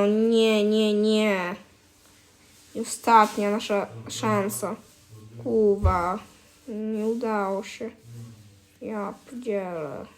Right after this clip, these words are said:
Ale gówno. Gówno w dupsku. Dupskiem wysrane. Dobra, teraz to trzeba poukładać chyba.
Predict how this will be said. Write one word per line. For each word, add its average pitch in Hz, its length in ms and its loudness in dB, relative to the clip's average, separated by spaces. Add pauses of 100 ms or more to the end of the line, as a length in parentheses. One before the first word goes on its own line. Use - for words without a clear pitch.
Ale 226 160 -6
gówno. 175 640 -6 (1300)
Gówno 208 440 -4
w 247 80 -10
dupsku. 190 560 -12 (360)
Dupskiem - 680 -12
wysrane. 226 580 -12 (2750)
Dobra, 214 340 -2
teraz 208 380 -2
to 226 100 -10
trzeba 220 360 -2
poukładać 214 800 -2
chyba. - 200 -18